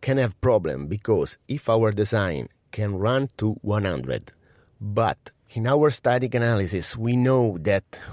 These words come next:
we can run up to, I don't know, one hundred twenty megahertz. If we provide a faster clock, the result of our design is unknown. So we can generate something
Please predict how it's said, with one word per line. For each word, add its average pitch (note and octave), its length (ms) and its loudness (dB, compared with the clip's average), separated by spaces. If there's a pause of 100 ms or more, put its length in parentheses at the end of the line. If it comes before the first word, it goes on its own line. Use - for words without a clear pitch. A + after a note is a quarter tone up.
we A2 140 -4
can A2+ 260 -2
run B2 240 2 (120)
up A#2+ 300 -2
to, B2 300 2
I G#2+ 80 2
don't G#2+ 220 0
know, F#2 340 0 (240)
one G#2 220 -2
hundred G#2+ 420 2
twenty A2+ 340 0
megahertz. D#2 720 -4 (540)
If E3 240 -2
we C3+ 140 2
provide G#2+ 680 0
a D2+ 100 -4
faster G#2+ 640 -4
clock, C2 500 -4 (720)
the A2+ 220 2
result A#2+ 680 0 (180)
of F#2+ 220 -2 (120)
our F#2+ 260 0
design A2 580 2 (200)
is G#2 300 -2 (160)
unknown. F2+ 600 -2 (280)
So - 460 2
we A2 480 0 (120)
can G2 360 0
generate G#2+ 600 2
something A2+ 640 0